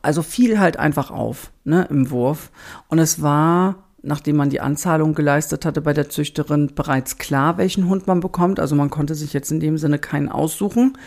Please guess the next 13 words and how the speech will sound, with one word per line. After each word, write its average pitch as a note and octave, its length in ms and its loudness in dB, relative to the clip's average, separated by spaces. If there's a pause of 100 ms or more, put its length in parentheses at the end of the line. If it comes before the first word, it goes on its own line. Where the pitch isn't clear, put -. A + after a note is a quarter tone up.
(440)
Und E3 140 4
ich D#3+ 160 0
wollte D#3+ 240 4
ihn C#3+ 140 -2
trotzdem - 480 -2
kaufen - 520 -6 (300)
und C#3 200 0
hab D#3 140 0
ihn C#3 160 4
dann A#2 160 0
auch - 160 -10
schlussendlich - 520 -6
gekauft. C#3+ 600 -2